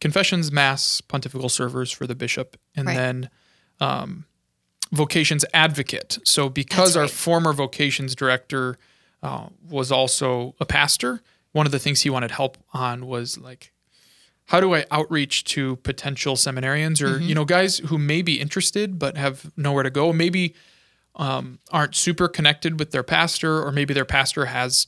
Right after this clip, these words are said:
Speaker 1: a multitude of parishes and they
Speaker 2: Mm-hmm.
Speaker 1: just really don't see each other that often. So to try and be some sort of, like, support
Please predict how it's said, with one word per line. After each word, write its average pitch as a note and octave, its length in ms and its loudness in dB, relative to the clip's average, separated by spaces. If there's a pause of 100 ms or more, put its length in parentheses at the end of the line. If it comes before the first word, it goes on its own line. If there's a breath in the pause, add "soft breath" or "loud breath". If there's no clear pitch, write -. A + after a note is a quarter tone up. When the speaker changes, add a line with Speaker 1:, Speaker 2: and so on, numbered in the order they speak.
(320)
Speaker 1:
a C3 60 -12
multitude B2+ 500 -4
of A#2+ 100 -8
parishes F3 480 2
and D3+ 100 2
they C3+ 80 4
Speaker 2:
Mm-hmm. E3+ 80 0
Speaker 1:
just G3+ 240 -2
really C#3 240 -2
don't B2 160 -2
see D#3 160 2
each D#3+ 160 -2
other E3 180 -2
that D#3+ 160 0
often. E3 360 -2 (400 soft breath)
So E3 160 2
to E3 140 0
try F3+ 260 2
and E3+ 140 2
be C#3+ 100 0
some C#3 280 0
sort C3 280 2
of, B2+ 100 -2
like, A#2 160 -4
support - 560 -4